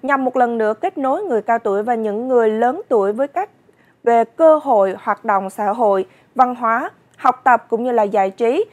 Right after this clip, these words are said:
để người cao tuổi ở đây luôn cảm thấy là mình được gần gũi và được cộng đồng quan tâm. Đây là một phần trong khoản đầu tư gần của chính phủ lên tới sáu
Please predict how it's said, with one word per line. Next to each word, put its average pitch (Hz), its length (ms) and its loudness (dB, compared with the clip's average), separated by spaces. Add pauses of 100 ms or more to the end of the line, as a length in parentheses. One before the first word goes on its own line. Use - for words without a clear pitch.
(180)
để 254 120 0
người 285 160 2
cao 311 160 -2
tuổi 208 220 -2
ở 190 160 -2
đây 233 240 2
luôn 226 240 -2
cảm 202 320 -4
thấy 247 340 -6 (280)
là 233 260 4
mình 220 360 -4
được 208 220 -6
gần 202 300 0
gũi 196 240 -2
và 226 120 -4
được 196 160 -6
cộng 185 180 -8
đồng 185 200 -2
quan 208 220 -4
tâm. 226 300 4 (460)
Đây 254 160 6
là 254 80 0
một 233 160 -2
phần 220 260 2
trong 240 160 -4
khoản 202 260 -8
đầu 214 180 2
tư 226 420 0
gần 220 280 2
của 202 120 -4
chính 269 240 -8
phủ 208 320 -2
lên 233 220 -4
tới 226 180 -4
sáu 262 360 -4